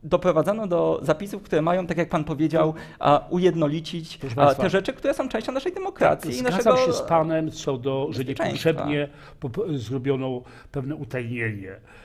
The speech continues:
Speaker 2: Coś, co staje się, co oczywiście mówi, że jest poufne, staje się natychmiast bardzo podejrzane. To był błąd i trzeba przekazać pełne informacje rolnikom, konsumentom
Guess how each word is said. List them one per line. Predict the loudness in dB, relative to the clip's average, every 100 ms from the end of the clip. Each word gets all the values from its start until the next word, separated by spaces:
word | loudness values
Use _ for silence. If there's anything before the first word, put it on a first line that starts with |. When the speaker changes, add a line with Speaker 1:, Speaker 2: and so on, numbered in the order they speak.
| -20
Speaker 2:
Coś, | -6 -2 -2
co | -4
staje | -4 0 0
się, | -2 -8 -8
co | -8 -6
oczywiście | -6 -6 -6
mówi, | -4 -4
że | -2
jest | -4 -4
poufne, | -4 -4 -4 -2 0 -2 -6
staje | -10 -4 -4 -4
się | -4 -2 -2 -6 -20 -20 -20 -20 -10
natychmiast | -10 -6 -8 -8 -14 -4
bardzo | -4 -4 -6 -8 -8 -18 -14
podejrzane. | -8 -4 -4 -4 -6 -8 -18 -20 -20 -20 -20 -2
To | 0
był | 0
błąd | -4 -4 -2 -2 -2 -6 -16 -20 -8
i | -8
trzeba | -6 -2 0 2 2 -2
przekazać | -4 -6 -4 -4 -4 -6
pełne | -6 -4
informacje | -6 -6 -4 -6 -6 -10 -12 -8
rolnikom, | -2 -2 -2 -4 -6 -6
konsumentom | -6 -8 -8 -6 -6 -4 -6 -6